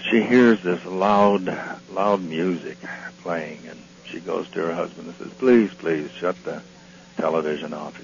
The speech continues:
says, "It isn't on." "Well, then shut the stereo off." "Well, it isn't on." Well, she says, "I keep hearing this music, and it's driving." And then she said, "Well, wait, wait, wait. That, that was,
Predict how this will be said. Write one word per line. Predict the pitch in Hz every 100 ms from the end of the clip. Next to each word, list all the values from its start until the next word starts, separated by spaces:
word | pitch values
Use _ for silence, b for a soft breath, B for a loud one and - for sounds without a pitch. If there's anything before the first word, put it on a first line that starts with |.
| -
says, | -
"It | - 85
isn't | 82 87
on." | 95 101 78
"Well, | 76 87 87
then | 92 87
shut | 110 113
the | -
stereo | - 92 107 98 76
off." | 73 78
"Well, | 87 87
it | 85
isn't | 85 90 87
on." | 101 117 80 - B B B B
Well, | - 85
she | 92
says, | 98 87
"I | 85
keep | 92 87
hearing | - 87 90 87
this | 87 87
music, | 87 90 123 160 117 71 - - B B B B B
and | - 95 98
it's | - 92 -
driving." | 90 90 92 98
And | 104
then | 95
she | 98 -
said, | - -
"Well, | 107
wait, | 151 - -
wait, | 165 156 -
wait. | 180 131 - -
That, | 117 123 -
that | 113 123
was, | 92